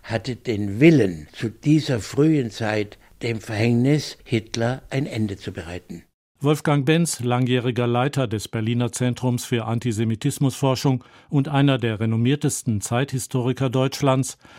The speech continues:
Speaker 2: liefert mit seiner Elsa-Biografie keine neuen Fakten. Georg Elsers Leben und das Hitler-Attentat sind durch die Veröffentlichungen von Helmut Hasis,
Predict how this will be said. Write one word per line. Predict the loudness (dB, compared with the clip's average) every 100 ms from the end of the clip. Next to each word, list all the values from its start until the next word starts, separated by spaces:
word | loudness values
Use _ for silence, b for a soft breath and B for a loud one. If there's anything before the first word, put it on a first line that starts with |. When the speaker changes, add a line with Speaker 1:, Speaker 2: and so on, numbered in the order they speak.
| B
Speaker 2:
liefert | 0 2 2 0 0
mit | -2 0
seiner | 0 0 -2 0
Elsa-Biografie | 0 2 0 0 0 0 0 -2 0 -4 -4 b b
keine | 0 2 4
neuen | 4 2 2 -2
Fakten. | -4 -6 -2 -4 -4 _ _ B B B B
Georg | 2 2 4 2
Elsers | 2 4 0 0
Leben | 0 2 2 0
und | 0 -2 -2
das | -2
Hitler-Attentat | 0 0 2 2 2 -2 0 0 2 2 0
sind | -4 -2 0
durch | -2
die | -2
Veröffentlichungen | -4 -4 -2 -2 0 0 0 2 0 0
von | -2 -2
Helmut | 0 0 0 0
Hasis, | 2 2 2 0 -2